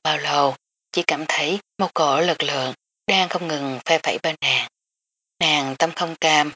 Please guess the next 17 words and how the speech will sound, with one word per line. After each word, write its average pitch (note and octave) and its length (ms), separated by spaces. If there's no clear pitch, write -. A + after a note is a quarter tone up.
lòng E3+ 180
không E3+ 260
nguyện, C#3 320
mở D3+ 120
mắt E3 240
nhập E3 260
nhèm C#3+ 200
buồn C3 200
ngủ, C3 240
mơ G#3 100
mơ F3+ 220
màng D3 280
màng, C#3 240
nhìn C#3+ 180
đến C#3 300
Lý F3 200
Thừa D#3 140